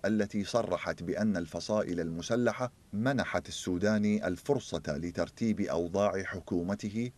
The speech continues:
والبدء رسميًا بتطبيق قرار للبرلمان طالب الحكومة بإخراج القوات الأجنبية ومنها الأمريكية من العراق. لكن التحرك الأمريكي الأخير تجاه ملف الدولار في العراق وتهريبه إلى إيران وسوريا ولبنان،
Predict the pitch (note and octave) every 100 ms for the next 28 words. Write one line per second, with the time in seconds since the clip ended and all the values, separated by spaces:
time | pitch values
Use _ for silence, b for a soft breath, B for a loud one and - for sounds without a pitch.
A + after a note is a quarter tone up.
0 | - - E2 D#2+ E2 D#2+ G2+ - F2+ F2+
1 | - B2 C3+ F2+ E2 D#2+ F2+ F2 F2+ A2
2 | G#2+ - - F2+ G#2+ G2+ F2 F2+ G#2 F2+
3 | F2+ F2 F2+ G#2 A#2 A#2 - A#2 C3 A2
4 | F#2 E2+ - - A2 G#2+ G#2+ A#2 - F#2+
5 | G#2+ F#2 - G#2 G#2 F#2+ F#2 E2+ F#2 E2+
6 | G2 G#2 - D#2 F2 F#2 E2+ G2+ A#2+ A#2+
7 | - - G#2 G#2+ A2+ G#2 G2+ G2+ F2 F#2
8 | F2+ - G2+ F#2+ F2+ F2+ F2+ E2+ D#2+ F#2+
9 | G#2 D2+ - - - - - - F2 G#2
10 | A#2 E3 E3 G#2+ - G2 A#2+ G#2+ F#2 F#2
11 | D#2+ F2+ F2+ F2+ A#2 G#2 F2 C#2+ - A2+
12 | A#2 A#2 - - F#2 G#2 G2+ F#2 F2+ G#2
13 | G#2+ - E2+ F2 F2+ G2+ G#2+ G#2+ F#2 E2+
14 | E2+ F#2 A2 G#2+ F#2+ F2 F#2 E2+ A2 G#2+
15 | F2+ E2+ F2 D#2+ G#2 F#2+ D#2+ E2+ F2+ G#2
16 | G#2 G2 E2+ - A2 F#2+ F2+ D#2+ F2+ G#2+
17 | E2+ F#2+ G#2 A2